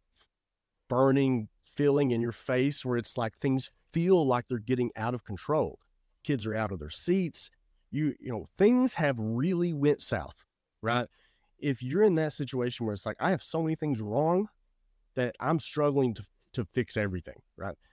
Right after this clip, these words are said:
I would say pick one thing and really focus on that one thing until you get that down and then move on to something else. Instead of saying, "I'm gonna come in here today and just have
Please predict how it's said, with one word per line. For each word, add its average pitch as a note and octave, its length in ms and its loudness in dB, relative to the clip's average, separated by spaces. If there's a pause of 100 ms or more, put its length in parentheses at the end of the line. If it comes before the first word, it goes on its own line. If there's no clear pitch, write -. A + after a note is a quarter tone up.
(460)
I D3 140 4
would F#3 160 2
say B2+ 420 2 (120)
pick C3+ 260 -2
one C#3+ 460 0
thing F#2+ 480 0 (320)
and G#2+ 340 -4
really C3+ 480 2 (280)
focus A#2+ 520 0
on A2 200 -2
that A2 260 -2
one G#2+ 260 -2
thing F2 400 -6 (440)
until A#2 300 -2
you C3+ 220 -2
get D3 240 -2
that E3 420 4
down G2+ 360 -2 (100)
and B2 260 -2
then C3+ 220 4
move A#2+ 240 2
on G#2+ 180 0
to F#2+ 60 -10
something F#2 380 -6
else. - 320 -6 (320)
Instead E3 300 0
of D#3 60 -4
saying, C#3+ 220 2
"I'm C3 80 2
gonna E3+ 160 0
come C3+ 220 0
in B2+ 80 2
here B2+ 140 0
today F#2 600 -4
and G2+ 180 -6
just F#2+ 260 -8
have G#2 300 -2